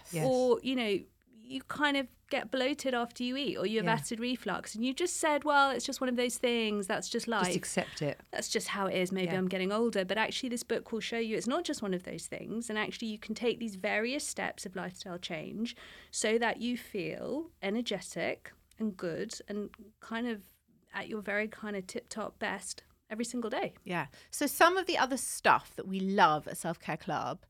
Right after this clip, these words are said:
Speaker 3: is, is kind of in your book. So we would love your take on that. Um, language is one of those things. You say, I'm quoting you again, "The words that you use when you speak to yourself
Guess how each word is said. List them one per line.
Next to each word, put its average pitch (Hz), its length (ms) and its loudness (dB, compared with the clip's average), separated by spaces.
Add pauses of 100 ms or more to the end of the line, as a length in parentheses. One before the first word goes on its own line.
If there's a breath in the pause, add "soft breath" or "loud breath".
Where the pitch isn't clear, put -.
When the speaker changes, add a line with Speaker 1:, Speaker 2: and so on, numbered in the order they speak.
(240)
Speaker 3:
is, 185 360 -4
is 190 100 0
kind 190 220 -2
of 190 120 -6
in 180 140 -2
your 170 120 -2
book. - 320 -6
So - 120 -8
we 196 140 -4
would 214 100 -6
love 220 160 2
your 190 100 -2
take 180 300 -6
on 131 140 -10
that. - 340 -14 (460 soft breath)
Um, 185 340 2 (280)
language 202 800 -2 (520)
is - 100 -14
one 156 120 -6
of 151 80 -12
those 151 200 -10
things. 139 320 -10
You 214 240 -6
say, - 420 -8 (380)
I'm 202 120 0
quoting 262 460 2
you 277 140 4
again, 370 520 10 (640 loud breath)
"The 220 80 2
words 302 440 8
that 302 120 0
you 247 140 0
use 226 340 2
when 208 100 2
you 214 80 2
speak - 340 -6
to - 100 -2
yourself 240 640 6